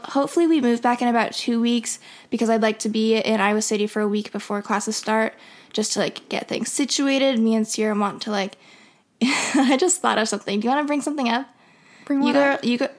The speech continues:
Speaker 1: you guys have heard of Hot Girl Summer, right?
Speaker 2: Oh. <laughs>
Speaker 1: So this is mostly a joke. I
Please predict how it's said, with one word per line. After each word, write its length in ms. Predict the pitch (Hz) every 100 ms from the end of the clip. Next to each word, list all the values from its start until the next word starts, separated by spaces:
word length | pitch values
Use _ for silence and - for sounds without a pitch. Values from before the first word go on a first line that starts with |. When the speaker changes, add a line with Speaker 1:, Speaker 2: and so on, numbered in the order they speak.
| -
Speaker 1:
you 220 | 226 233
guys 420 | 226 208 190 208
have 200 | 233 208
heard 140 | 220 202
of 140 | 208
Hot 340 | - - -
Girl 140 | - 170
Summer, 380 | - 175 - - _
right? 300 | 202 233 247
Speaker 2:
Oh. 300 | 285 285 254 - - -
<laughs> 140 | 320 294
Speaker 1:
So 480 | 339 262 240 240 - - -
this 180 | 277
is 80 | 320
mostly 300 | 277 226 208
a 60 | 175
joke. 280 | 156 143 -
I 200 | 214 208